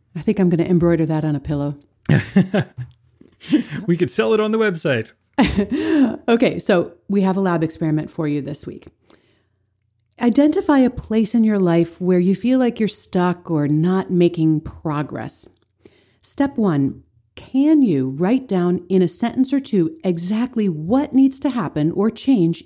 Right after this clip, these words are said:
Speaker 1: in order to achieve the goal or solve this problem? If you can't, then focus your energy on identifying the best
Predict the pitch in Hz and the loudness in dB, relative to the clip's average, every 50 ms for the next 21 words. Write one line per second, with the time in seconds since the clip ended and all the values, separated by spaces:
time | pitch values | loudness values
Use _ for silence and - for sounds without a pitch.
0 | _ _ - 226 220 214 214 - 220 233 226 240 233 233 - - 214 208 208 - | _ _ -2 0 2 2 2 0 0 0 0 0 -2 -2 -2 -2 -2 -2 -2 -4
1 | - - 214 202 196 170 202 190 - 170 156 151 151 - - 156 151 - - 160 | -6 -4 -4 -4 -2 -2 -2 -2 0 0 0 0 0 -2 -2 -4 -6 -4 -4 -2
2 | 147 151 139 135 147 135 - - - - 135 123 - - - - - 156 - _ | -2 -2 -2 -4 -4 -6 -6 -10 -14 -14 -12 -12 -12 -12 -14 -14 -14 -16 -18 _
3 | _ _ _ _ _ _ _ _ _ _ _ _ - 247 247 - 269 277 269 269 | _ _ _ _ _ _ _ _ _ _ _ _ -2 -2 0 2 2 2 2 0
4 | - 220 226 233 254 285 - - - _ _ _ _ _ _ _ - 226 226 220 | -2 -2 0 0 0 -2 -6 -10 -16 _ _ _ _ _ _ _ 0 2 2 2
5 | 220 - - _ _ _ - 277 294 - 370 - - 330 - 180 160 170 165 165 | 2 0 -4 _ _ _ 0 0 2 2 0 0 0 0 0 2 0 0 0 0
6 | - 180 180 180 - - 160 156 175 180 190 185 226 208 - 175 151 151 151 156 | 0 2 2 2 0 -2 -2 0 2 2 2 2 0 -2 -2 -2 0 2 2 2
7 | 175 190 - - 151 127 170 170 156 151 139 165 170 185 - - - | 0 0 -4 -8 -4 -2 -2 0 0 0 -2 -2 -2 -2 -4 -6 -10